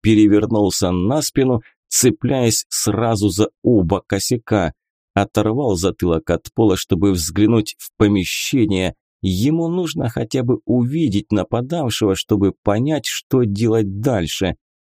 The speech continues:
Быть может, стоит дать затащить себя в дом и схватиться с врагом там?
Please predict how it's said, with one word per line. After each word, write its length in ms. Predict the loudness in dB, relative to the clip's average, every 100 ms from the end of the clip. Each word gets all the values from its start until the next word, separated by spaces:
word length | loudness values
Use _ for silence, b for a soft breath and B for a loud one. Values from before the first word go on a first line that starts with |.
| -6
Быть 320 | 0 2 2
может, 300 | 0 0 0 -4
стоит 680 | -8 -8 -2 2 4 4 2
дать 240 | 0 0 0
затащить 720 | -2 0 0 0 0 0 0
себя 320 | 0 2 2
в 180 | 0 0
дом 380 | 2 2 2 -4 _ 0
и 140 | 2
схватиться 1000 | 2 -2 -2 -2 _ -2 -2 -4 -2 -2
с 100 | -2
врагом 600 | -4 -4 -4 -4 -2 -4 _
там? 340 | -4 -2 -2